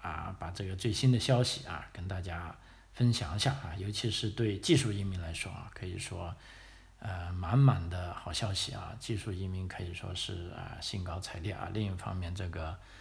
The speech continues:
啊，如果是这个，呃，父母移民啊，也都会有柳暗花明的感觉啊。呃，在进入这个之前啊，先，呃，跟大家，呃，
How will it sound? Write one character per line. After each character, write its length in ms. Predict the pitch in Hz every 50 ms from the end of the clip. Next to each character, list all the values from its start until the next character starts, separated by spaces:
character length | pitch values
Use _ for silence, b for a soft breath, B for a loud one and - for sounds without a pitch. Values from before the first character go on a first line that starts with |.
| B B B B B B -
啊， 80 | - 92 92
如 100 | 95 95
果 100 | 90 92
是 640 | 92 - - 113 101 98 92 90 90 90 87 - - - - - - -
这 120 | - - -
个， 440 | - - - 87 85 87 90 82 - -
呃， 560 | - 82 82 82 82 82 82 - - - - -
父 220 | - - 185 170
母 340 | 135 107 101 95 90 - - -
移 140 | - 107 117
民 220 | 110 101 98 101 -
啊， 220 | - 87 85 82 82
也 160 | 80 87 87
都 260 | - - 107 107 104
会 220 | 101 - - 104 92
有 200 | 90 85 92 90
柳 160 | 82 82 82
暗 220 | 90 104 101 90 87
花 200 | - - 107 104
明 180 | 101 87 87
的 100 | 95 95 95
感 200 | - - - -
觉 220 | - - - - - B B B B B B B B B -
啊。 200 | - 101 82 - B B B B B B B B B B B B B B B B B B B B - - - - -
呃， 380 | - 110 117 117 113 113 117
在 200 | 113 - 147 127
进 180 | 123 165 165 165
入 100 | 156 143
这 120 | 139 170
个 160 | 151 139 127
之 160 | - - 160 147
前 200 | 135 127 101 98
啊， 200 | 110 98 87 82
先， 260 | - - 120 117 117 113 113 113 110 110 110 110 110 107 110 - - - - -
呃， 500 | 104 92 85 87 85 85 82 82 85 87 B B B B B B B -
跟 160 | - 95 95
大 120 | 95 92 92
家， 460 | 85 90 87 87 87 87 92 92 - - - - - - - - - - - - - - - -
呃， 100 | - -